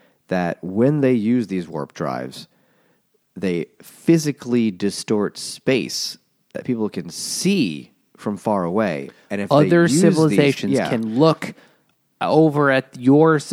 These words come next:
Speaker 2: or yet your star, at your solar system, and go, "Oh, they must have curvature, space-time curvature warp drive, because
Speaker 1: Yeah.
Speaker 2: we can see the things that happen behind it."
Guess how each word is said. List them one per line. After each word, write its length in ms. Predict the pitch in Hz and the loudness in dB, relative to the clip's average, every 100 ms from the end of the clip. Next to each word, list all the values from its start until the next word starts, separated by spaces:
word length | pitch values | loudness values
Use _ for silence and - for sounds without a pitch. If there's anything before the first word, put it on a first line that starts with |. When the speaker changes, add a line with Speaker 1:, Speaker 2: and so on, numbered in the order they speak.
| - | 0
Speaker 2:
or 260 | 123 120 | 2 2
yet 320 | - 117 113 104 | 0 -2 -2 2
your 300 | 120 135 127 | 4 4 0
star, 440 | - 92 87 82 | -4 -4 -4 -6
at 220 | - 98 | -6 -6
your 440 | 110 110 104 101 - - | -2 0 0 -2 -6 -18
solar 300 | - 92 92 | -6 -4 -4
system, 380 | 90 - - 98 | -6 -10 -8 -10
and 80 | 101 | -4
go, 200 | 95 90 | -4 0
"Oh, 320 | 143 160 110 - - 113 | 2 4 4 0 -14 -2
they 320 | 113 139 147 | 2 4 2
must 440 | 135 123 131 - | 2 2 0 -4
have 420 | - 107 95 95 - - _ _ _ - | -4 -2 -2 -6 -14 -20 _ _ _ -12
curvature, 840 | - 139 120 120 - 110 95 92 - _ _ _ _ _ - | -2 -2 -2 -6 -2 0 0 -4 -10 _ _ _ _ _ -16
space-time 840 | - - 120 113 - 131 110 101 | -14 -2 -2 -2 -4 -2 -2 -4
curvature 480 | - 101 98 - 101 | -6 -6 -6 -2 -2
warp 320 | 92 101 92 | -2 -4 -4
drive, 480 | - 80 62 - - - | -4 -4 -6 -10 -10 -6
because 500 | 104 95 82 82 - | -2 -2 -2 -6 -10
Speaker 1:
Yeah. 60 | |
Speaker 2:
we 220 | 117 120 117 | -6 -6 -4
can 180 | 113 | -4
see 380 | 95 - 135 123 | -4 -4 -2 -2
the 180 | 107 95 | -2 -6
things 540 | - - 123 101 95 | -6 -4 -2 -4 -8
that 160 | - 92 | -8 -8
happen 320 | 101 95 92 | -8 -8 -8
behind 420 | 90 92 90 - | -8 -8 -10 -10
it." 160 | - | -12